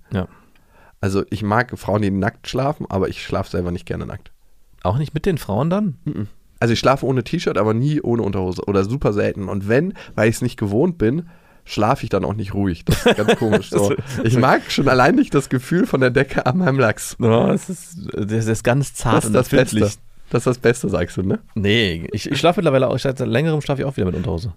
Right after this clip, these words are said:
Speaker 2: Ja, dass deine Frau keinen Zugriff hat,
Speaker 1: Nee,
Speaker 2: ne?
Speaker 1: ganz, überhaupt nicht. Das ist ganz komisch. Also, ey, ein Grund sind auf jeden Fall auch gerade die Kinder, die ständig ins Bett kommen. Hundertprozentig.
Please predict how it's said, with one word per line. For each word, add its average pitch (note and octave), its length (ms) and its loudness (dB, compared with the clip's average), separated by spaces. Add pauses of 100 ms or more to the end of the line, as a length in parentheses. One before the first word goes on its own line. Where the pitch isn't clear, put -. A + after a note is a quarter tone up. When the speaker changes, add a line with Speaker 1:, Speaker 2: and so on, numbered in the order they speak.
Speaker 2:
Ja, C3+ 280 4
dass A#2+ 260 0
deine A#2 220 2
Frau A#2+ 180 0
keinen B2 220 0
Zugriff A#2 400 -2
hat, A2 80 2
Speaker 1:
Nee, E3 160 4
Speaker 2:
ne? F3 80 2
Speaker 1:
ganz, C#3 320 0
überhaupt D3 300 0
nicht. G#2 160 0
Das A2 40 -6
ist G2+ 80 -8
ganz F3+ 200 -2
komisch. E3 280 -4
Also, C3+ 200 2 (160)
ey, G#2+ 200 -2
ein A#2 160 0
Grund A2+ 240 0
sind A2 180 -2
auf - 180 -6
jeden A2 140 0
Fall G#2 200 -2
auch F#2+ 180 -2
gerade G2 320 0
die F2+ 80 -6
Kinder, G2 320 -2
die - 160 -6
ständig E2 300 -6
ins - 100 -12
Bett - 140 -8
kommen. - 300 -10 (120)
Hundertprozentig. F2 640 -2